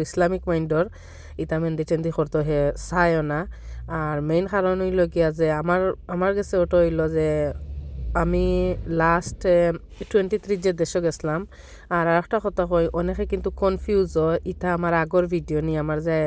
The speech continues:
টোয়েন্টি থ্রি দেশে গেছিলাম, আমার ভাই একটার বিয়া ছিল, ও বিয়ার ভিডিও নিয়ে। তো না, সেই বিয়ার ভিডিও নাই,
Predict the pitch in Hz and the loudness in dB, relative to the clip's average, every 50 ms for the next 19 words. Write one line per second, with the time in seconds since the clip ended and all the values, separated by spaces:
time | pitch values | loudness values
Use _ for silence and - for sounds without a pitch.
0 | 151 151 - - - - - - - 180 165 165 180 170 - 180 180 175 160 165 | 0 0 -2 -6 -12 -18 -14 -2 0 0 0 0 -4 -8 -2 -2 -2 0 0 -2
1 | - - 175 165 151 - 160 160 156 151 151 156 156 156 151 151 151 143 - 170 | -2 0 0 0 0 0 -2 -2 0 0 -2 -2 0 0 2 2 0 -2 -2 -4
2 | 156 151 147 139 135 143 151 147 - - 151 151 151 151 165 175 175 165 151 143 | -4 -4 -4 -4 -4 -4 -4 -4 -6 -6 -4 -2 0 0 0 0 0 0 0 0
3 | 143 143 139 - 117 120 117 110 - - - - - - - - - - - - | -2 -4 -4 -4 -4 -4 -4 -6 -8 -8 -10 -12 -12 -14 -14 -12 -12 -12 -10 0
4 | - 185 180 170 165 165 170 180 185 165 185 175 180 196 185 214 202 196 180 175 | 2 2 4 4 4 4 4 4 2 4 2 4 4 4 4 6 6 6 6 4
5 | 180 170 151 151 156 160 175 170 170 180 202 214 | 2 -4 -2 0 0 0 2 2 0 0 0 -2